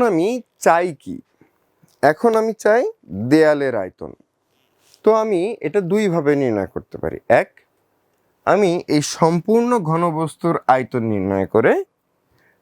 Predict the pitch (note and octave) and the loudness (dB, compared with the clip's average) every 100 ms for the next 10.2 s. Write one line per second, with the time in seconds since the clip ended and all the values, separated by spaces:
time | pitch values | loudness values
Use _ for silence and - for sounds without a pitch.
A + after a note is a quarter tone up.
0 | _ - E3 F#3+ - A3+ C4+ F#4+ G4+ _ | _ 0 2 0 -2 -2 0 -2 -4 _
1 | _ _ _ _ _ F#3+ B3 F#3 F3+ E3+ | _ _ _ _ _ 0 0 2 2 4
2 | D#3 D3+ C#3+ C#3+ F3 F#3 - - B2+ - | 2 0 -2 -4 -6 -8 -6 0 0 0
3 | _ _ - G#2+ E3 A3+ A3+ A#3+ G3 E3+ | _ _ -12 -2 0 2 2 2 -2 -4
4 | - G#3+ - - A#2+ E3 C#4 F#4+ _ _ | -2 -2 0 -2 -2 0 -2 -2 _ _
5 | _ _ - E3 E3+ F3+ A#2+ A2+ G2 E2+ | _ _ -8 -4 -2 -2 -4 -6 -4 -4
6 | D2 - _ _ _ _ _ _ - C3 | -6 -10 _ _ _ _ _ _ -2 2
7 | F3+ F#3+ G#3 G3+ - E3 F3 E3 G3 G3 | 2 2 0 -2 0 2 2 0 0 2
8 | E3+ E3 D#3+ E3 D#3+ D3+ D3+ C3 A2+ G2+ | 0 0 -4 -6 -8 -6 -4 -2 -4 0
9 | B2 - - D#3 - - A#2+ A2 G2 - | 0 0 -2 -2 -4 -10 -6 -6 -6 -6
10 | F#2+ | -8